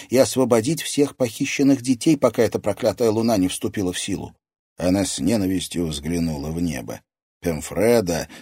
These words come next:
Дейна и Энио уже не казались ей столь прекрасными. Всё в этом мире таило опасность, и даже три светила не являлись исключением.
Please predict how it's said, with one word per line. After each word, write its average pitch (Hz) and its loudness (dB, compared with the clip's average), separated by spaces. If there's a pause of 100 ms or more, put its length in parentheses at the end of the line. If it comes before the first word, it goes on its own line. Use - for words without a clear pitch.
Дейна 90 0
и 69 -8
Энио 98 2
уже 92 -2
не 156 -2
казались 160 -4
ей 156 -4
столь 131 -4
прекрасными. - -10 (240)
Всё 185 -2
в 170 0
этом 160 0
мире 147 0
таило 127 0
опасность, 120 -4 (440)
и 101 0
даже 143 4
три 113 0
светила 107 -2
не 85 0
являлись 78 -6
исключением. - -14